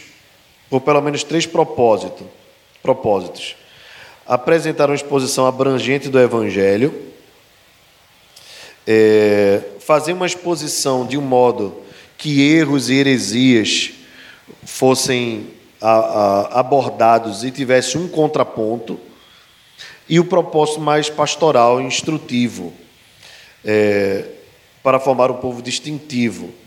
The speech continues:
distinto, né? Uma cu-, uma contracultura que refletisse a semelhança de Cristo. Então, o propósito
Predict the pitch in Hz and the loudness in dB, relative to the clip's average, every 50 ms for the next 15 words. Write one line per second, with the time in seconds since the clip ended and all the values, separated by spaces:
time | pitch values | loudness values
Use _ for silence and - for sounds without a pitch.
0 | _ _ _ _ _ _ _ _ _ _ _ _ - - 120 123 120 - - - | _ _ _ _ _ _ _ _ _ _ _ _ -16 -10 -6 -4 -4 -4 -4 -6
1 | 135 131 131 - - 95 92 113 131 131 127 131 135 147 143 - 156 135 - - | -6 -6 -6 -6 -6 -6 -4 -4 -4 -4 -4 -2 -2 -2 -2 -2 -4 -4 -4 -8
2 | - - - 135 143 135 - 165 175 185 180 170 160 - 147 135 - 147 143 143 | -14 -10 -4 -4 -4 -2 -2 -2 -2 -2 -2 -4 -4 -4 -6 -4 -2 0 0 0
3 | 151 - 143 139 135 - 139 131 131 131 127 123 120 - - 131 127 120 - - | 0 0 -2 -4 -2 -2 -2 -4 -2 -2 -4 -4 -4 -4 -4 -6 -6 -8 -10 -16
4 | - - - - - - - - 139 127 123 123 120 123 123 120 131 123 135 131 | -20 -20 -18 -12 -8 -8 -6 -4 -2 0 2 2 2 2 2 0 0 -2 -2 -4
5 | - - 127 107 95 87 - - - - - - _ _ _ _ _ _ _ _ | -4 -2 -2 -2 -2 -2 -4 -6 -8 -12 -18 -20 _ _ _ _ _ _ _ _
6 | _ _ _ _ _ _ _ _ _ _ _ _ - - - - - _ - 135 | _ _ _ _ _ _ _ _ _ _ _ _ -20 -20 -20 -20 -20 _ -8 -6
7 | 127 - 151 151 156 151 151 - - 147 143 - 170 156 151 - - 139 131 123 | -4 0 0 0 0 0 -4 -4 -6 -6 -4 -2 -2 -2 -2 -2 0 2 2 2
8 | 120 110 117 110 110 - 107 95 95 - - | 2 2 0 -4 -6 -6 -8 -10 -10 -12 -16